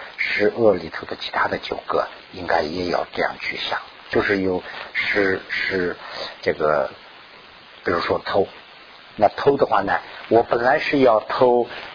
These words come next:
这个台灯，哎，结果进去以后呢，是那边都是一样像的盒子，我也不认识，我也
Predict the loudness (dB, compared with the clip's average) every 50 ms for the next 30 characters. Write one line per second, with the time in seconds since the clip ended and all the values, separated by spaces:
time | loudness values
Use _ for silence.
0 | -18 -8 -2 -2 0 2 4 4 6 6 4 2 -2 -8 -20 -20 -20 -20 -20 -20
1 | -20 -18 -8 -4 0 0 0 2 2 0 0 0 -2 -8 -18 -20 -20 -20 -20 -20
2 | -20 -20 -20 -20 -8 0 2 4 4 2 0 -6 -18 -20 -18 -6 2 4 4 6
3 | 6 4 2 2 2 0 0 0 2 2 4 4 4 4 4 4 4 4 2 2
4 | 2 2 2 2 4 4 4 4 4 2 2 2 2 4 4 4 4 4 4 2
5 | 2 0 2 2 2 2 2 4 2 4 4 4 4 6 6 6 6 6 4 4
6 | 4 4 4 2 2 2 2 4 4 4 4 4